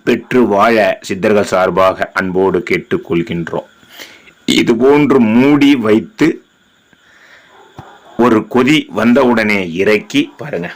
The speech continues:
ஒரு கொதி வந்துருச்சு, கறிகள் நன்றாக வெந்துவிட்டன என்பது அந்த வாசனையிலேயே, கமகமக்கும் வாசனையிலேயே தெரிகின்றது. நாம் அடுப்பை அணைத்து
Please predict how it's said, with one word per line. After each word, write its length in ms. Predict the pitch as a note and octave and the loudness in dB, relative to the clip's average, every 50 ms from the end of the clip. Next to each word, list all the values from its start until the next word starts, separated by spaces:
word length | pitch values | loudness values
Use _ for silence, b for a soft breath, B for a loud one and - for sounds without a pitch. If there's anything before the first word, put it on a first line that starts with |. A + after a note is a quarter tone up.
| - - | -12 -6
ஒரு 200 | - - F#2 F2 - | -4 -4 -2 -2 0
கொதி 200 | G2+ G2+ A2 G2+ | 0 2 2 2
வந்துருச்சு, 600 | G2 F#2+ F#2 G2+ F#2 F2 - - A2 B2 - - _ _ _ B B B B B B B B B B B _ _ - | 0 0 0 0 -2 -2 -2 -2 -2 -2 -2 -4 _ _ _ B B B B B B B B B B B _ _ -6
கறிகள் 480 | - G2 G2 G#2 G2 G#2 A2 A2 - - _ | -2 0 0 0 0 0 0 -2 -2 -6 _
நன்றாக 600 | - F#2+ F#2 F#2 F2 G#2+ G#2+ G#2+ G#2+ G#2+ G#2+ A2+ | -10 -10 -8 -4 -2 0 2 2 2 2 2 0
வெந்துவிட்டன 960 | A2 F2 F2+ F2+ F#2 F2 G2+ F#2+ G2+ F2 - - G2 G2 G#2+ A2+ A#2+ - - - | -2 -2 -4 -4 -2 -2 0 0 0 -2 -2 -2 -2 -2 -2 -2 -4 -6 -8 -8
என்பது 540 | G#2 G2 F#2+ F2+ F#2+ F2 F2 F2 E2+ E2 - - _ _ | -6 -6 -4 -2 -2 -2 -2 -2 -4 -4 -6 -12 _ _
அந்த 300 | - - F#2 F#2 E2+ E2 | -8 -6 -4 -2 -2 -2
வாசனையிலேயே, 1080 | D#2+ E2 F2 G2 A2 - - A2+ G#2+ G#2 F#2+ F#2 F2+ F2+ F#2 F2 E2 E2 F2 E2+ - - _ _ B B B B B B B B B B B B B B B - F#2+ | 0 0 0 0 0 -2 -2 -4 -2 -2 -2 -2 -2 -2 -2 -2 -2 -2 -2 -4 -4 -8 _ _ B B B B B B B B B B B B B B B -6 -4
கமகமக்கும் 760 | F#2 F#2+ G#2 G2 A2 A2 A2+ A2+ - - - B2+ A#2+ G2+ E2 | -2 -2 0 0 0 0 0 -2 -2 -4 -2 0 0 0 2
வாசனையிலேயே 840 | F2 F#2+ G#2+ G#2+ - A2+ A2 G#2+ G#2 G2 G2 F#2+ F#2 F2+ G2 G2 - - | 2 0 0 0 -2 -2 0 0 0 2 2 2 2 2 2 0 0 -2
தெரிகின்றது. 600 | F#2+ F2+ F2 E2 F2 F2 E2 D#2 D#2+ D#2+ C#2+ D2 - - - - b b b b b b b b b b b b b | -4 -4 -2 -2 -4 -4 -4 -4 -4 -6 -8 -8 -10 -14 -16 -20 b b b b b b b b b b b b b
நாம் 500 | - - F#2 F2+ F2 E2+ D#2+ D2+ D2+ - - _ _ _ - | -8 -4 -2 0 0 0 -2 -2 -4 -10 -14 _ _ _ -10
அடுப்பை 680 | - - D2 D2+ G#2 G2+ - - - G2 F#2 F#2 - - | -6 -2 0 0 0 0 -2 -2 -2 0 0 0 -2 -2
அணைத்து 640 | - F#2 F2+ F#2 F#2+ F2+ - - - A2 A#2+ B2 | -2 -2 0 0 -2 -2 -4 -4 -2 0 0 0